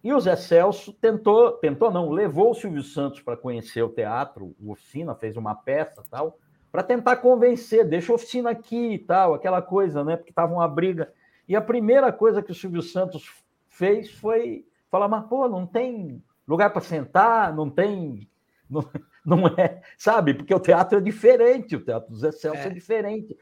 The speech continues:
Speaker 1: É um
Speaker 2: Pois
Speaker 1: teatro
Speaker 2: é.
Speaker 1: de interação e tal. E a lógica do Silvio Santos é aquele teatro sentadinho, todo mundo assistindo,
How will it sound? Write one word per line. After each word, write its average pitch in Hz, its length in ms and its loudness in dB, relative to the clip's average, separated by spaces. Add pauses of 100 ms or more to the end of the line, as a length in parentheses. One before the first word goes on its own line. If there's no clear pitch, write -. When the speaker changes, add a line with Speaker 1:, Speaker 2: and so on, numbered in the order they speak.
(140)
Speaker 1:
É 139 120 -4
um - 20 2
Speaker 2:
Pois 185 120 2
Speaker 1:
teatro 156 220 4
Speaker 2:
é. 156 60 -2
Speaker 1:
de 139 100 -8
interação 160 800 -2
e 170 80 -14
tal. 156 220 2 (140)
E 165 80 4
a 175 80 6
lógica 196 440 4
do 156 120 -6
Silvio 151 260 -8
Santos 220 400 -8
é 170 80 0
aquele 165 240 -6
teatro 160 480 -4 (140)
sentadinho, 196 880 -2
todo 202 240 0
mundo 196 320 -2
assistindo, 220 1300 -8